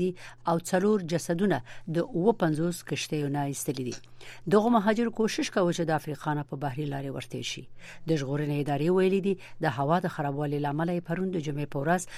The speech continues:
د البران په بحیره کې درې نورې کشتۍ پیدا نشوې کړې. او د ایتوپیا نوی صدر اعظم ابي احمد په داسې حال کې چې سخت امنیتي ترتیبات نیول شوي وو،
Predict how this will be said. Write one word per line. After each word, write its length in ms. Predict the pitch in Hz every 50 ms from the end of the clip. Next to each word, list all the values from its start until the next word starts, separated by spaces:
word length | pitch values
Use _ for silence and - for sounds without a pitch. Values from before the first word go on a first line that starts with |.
| - - - 170
د 20 | 175 175 - 180
البران 400 | 170 156 143 151 156 165 175 180
په 100 | - 160 131
بحیره 300 | 151 139 143 147 147 175 175 -
کې 100 | - 180 180 156 147
درې 160 | 151 151 151 151 165
نورې 200 | 185 196 180 160 165
کشتۍ 300 | - 147 - - - 165 170 - -
پیدا 260 | 147 143 135 147 143 139
نشوې 360 | 143 156 170 - - - 131 -
کړې. 160 | 127 123 123 - - - - - - - - - - - - - - - - - - 160
او 80 | 160 165
د 160 | 160 180 175
ایتوپیا 340 | 170 - 170 - - 175 170 175
نوی 180 | 175 170 170 147 -
صدر 200 | 170 151 143 143
اعظم 240 | 147 139 165 165 165 - 156 143
ابي 140 | 139 151 151 139
احمد 240 | 127 170 160 - -
په 100 | 147 156
داسې 260 | 175 170 - 151 131
حال 100 | 156 160 - -
کې 60 | 180 175
چې 60 | - 156 - -
سخت 220 | 180 - - - 147
امنیتي 280 | 147 147 135 - 156 - -
ترتیبات 400 | 147 - - 151 143 147 143 - 151
نیول 180 | 147 147 139 - -
شوي 120 | 214 226 220
وو، 100 | 220